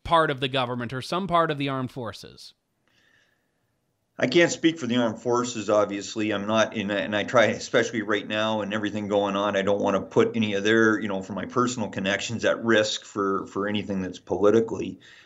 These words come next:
Speaker 2: uh, tied. But I mean, it's no different than the statement that myself and Michael Chong put out the other day, you know, saying, "Look, the, the Minister of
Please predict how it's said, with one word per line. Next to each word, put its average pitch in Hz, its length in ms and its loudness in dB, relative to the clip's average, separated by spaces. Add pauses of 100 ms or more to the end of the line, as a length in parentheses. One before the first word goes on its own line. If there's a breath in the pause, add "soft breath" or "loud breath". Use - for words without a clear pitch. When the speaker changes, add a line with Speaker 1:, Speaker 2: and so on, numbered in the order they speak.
(160 loud breath)
Speaker 2:
uh, 87 200 4
tied. 95 500 4
But 98 100 4
I 101 60 2
mean, 101 160 -4
it's 98 140 -8
no 113 100 0
different 113 280 0
than 95 100 -8
the 95 80 -6
statement 104 500 -2
that - 140 -6
myself 104 580 2
and 92 280 -2
Michael 98 300 0
Chong 107 340 0
put 101 200 4
out 98 180 4
the 101 140 0
other 98 200 4
day, 98 460 2
you 104 140 -2
know, 95 140 -2
saying, 98 360 0
"Look, 110 300 4
the, 104 100 0
the 87 220 -4
Minister 120 480 4
of 95 200 2